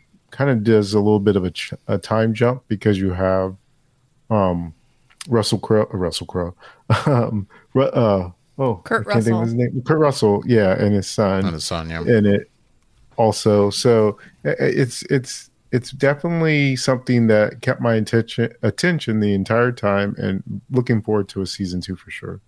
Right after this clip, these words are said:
Speaker 3: Nice. Yeah, we started that, but, and I wanna, and I wanna, wanna go back to it, but we have not
Speaker 2: I
Speaker 3: finished.
Speaker 2: feel like there's been a couple things that we've started and we've watched, like, two episodes of, and then we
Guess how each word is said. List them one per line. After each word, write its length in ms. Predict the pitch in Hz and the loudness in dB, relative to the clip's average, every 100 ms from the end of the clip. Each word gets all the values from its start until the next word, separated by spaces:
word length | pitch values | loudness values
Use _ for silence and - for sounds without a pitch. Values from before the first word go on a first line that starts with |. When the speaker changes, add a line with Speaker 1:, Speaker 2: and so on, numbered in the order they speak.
| _ _ _ _ - | _ _ _ _ -6
Speaker 3:
Nice. 320 | 127 80 - - _ _ | -4 -4 -10 -14 _ _
Yeah, 180 | 92 78 - | -4 -4 -6
we 100 | 107 | -10
started 280 | - 87 76 | -6 -6 -4
that, 240 | 71 71 | -6 -6
but, 220 | - 76 - | -8 -8 -8
and 120 | 92 | -6
I 40 | |
wanna, 200 | 117 117 - - - | -4 -6 -10 -16 -10
and 120 | 82 | -8
I 20 | 92 | -8
wanna, 140 | 104 - | -10 -10
wanna 180 | 104 117 | -6 -2
go 100 | 113 | 2
back 200 | 123 - | 0 0
to 120 | 87 | -4
it, 120 | 87 - _ _ | -4 -10 _ _
but 100 | - | -12
we 120 | 73 - | -10 -10
have 180 | - | -12
not 180 | - - - _ - | -14 -18 -20 _ -20
Speaker 2:
I 60 | |
Speaker 3:
finished. 160 | - - | -18 -8
Speaker 2:
feel 80 | 302 | -6
like 80 | 302 | -4
there's 140 | 277 | -6
been 140 | 262 220 | -4 -2
a 40 | |
couple 200 | 190 185 | 0 0
things 220 | 185 175 | 0 -4
that 100 | 165 | -4
we've 140 | 170 175 | -6 -8
started 540 | - 165 160 156 151 | 0 2 2 0 -2
and 160 | 156 156 | -4 -4
we've 220 | 160 - - | -6 -8 -12
watched, 420 | 180 170 165 - | -4 0 0 0
like, 220 | 165 160 | -4 -4
two 240 | - 175 160 | -8 -4 -4
episodes 440 | 156 - 175 165 | -4 0 0 2
of, 300 | 165 160 160 | 2 2 2
and 140 | 165 160 | -4 -6
then 120 | 160 | -6
we 180 | 156 | -8